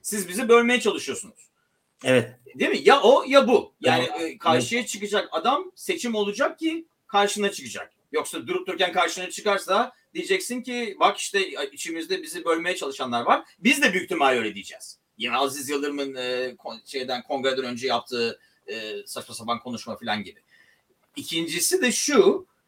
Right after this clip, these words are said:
Speaker 1: e, yani biz sezon başından beri bizi dinleyenler biliyor. Hani bu dedik ki hani sil baştan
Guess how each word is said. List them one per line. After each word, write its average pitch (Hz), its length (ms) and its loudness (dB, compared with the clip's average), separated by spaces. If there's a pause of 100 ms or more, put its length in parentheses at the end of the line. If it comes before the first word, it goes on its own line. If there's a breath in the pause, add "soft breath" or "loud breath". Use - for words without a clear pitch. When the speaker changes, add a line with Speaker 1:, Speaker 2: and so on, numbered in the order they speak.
(300)
Speaker 1:
e, 151 60 -6 (540)
yani 143 360 0
biz 214 160 2
sezon 226 380 6
başından 175 440 2
beri 160 180 -2
bizi 165 240 -4
dinleyenler 156 540 -2
biliyor. 185 420 4 (460)
Hani 165 300 0
bu 196 380 10 (400)
dedik 165 420 -2
ki 196 120 4
hani 175 300 0 (140)
sil 190 260 -2
baştan 185 540 2